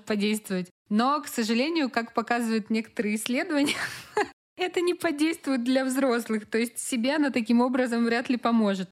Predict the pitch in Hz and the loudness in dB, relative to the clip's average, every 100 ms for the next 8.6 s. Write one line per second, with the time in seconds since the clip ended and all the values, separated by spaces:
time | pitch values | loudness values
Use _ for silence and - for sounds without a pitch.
0 | _ 208 214 226 233 254 311 233 226 247 | _ -2 0 2 2 2 2 0 0 0
1 | 233 - 233 247 233 214 - 208 202 202 | -2 -2 0 2 0 -2 -4 -2 0 0
2 | 208 220 - 233 277 311 254 208 196 - | 0 0 0 0 0 0 0 0 -2 -8
3 | _ 190 196 196 196 - 226 269 277 - | _ 0 2 2 0 2 2 2 -2 -2
4 | 208 196 196 208 202 190 - 180 214 311 | 0 0 -2 -2 -2 -4 -4 -2 0 0
5 | 233 - _ 156 165 175 214 269 320 294 | -2 -6 _ -14 -8 -4 0 2 2 2
6 | 233 202 220 226 220 202 202 233 285 240 | 2 0 0 2 0 0 0 -2 -4 -2
7 | 202 196 190 202 208 202 254 262 240 226 | 0 0 -2 -2 -2 0 0 2 2 0
8 | 226 220 - 185 170 180 | 0 0 0 2 4 4